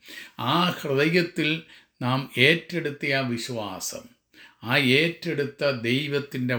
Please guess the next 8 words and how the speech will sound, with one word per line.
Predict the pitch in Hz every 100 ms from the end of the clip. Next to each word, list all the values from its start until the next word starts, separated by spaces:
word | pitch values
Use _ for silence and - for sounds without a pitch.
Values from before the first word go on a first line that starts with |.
| 107
വചനം, | 101 107 117 110 85 - _
Praise | - 107 101 -
the | 101
Lord, | 95 90 - - - -
ആ | 120
ഹൃദയത്തിൽ | 117 139 139 170 180 - 160 147 127 110
ഉറപ്പില്ലാത്തത് | 120 151 156 190 127 117 123 123 139 123
കൊണ്ട് | 110 104 110 123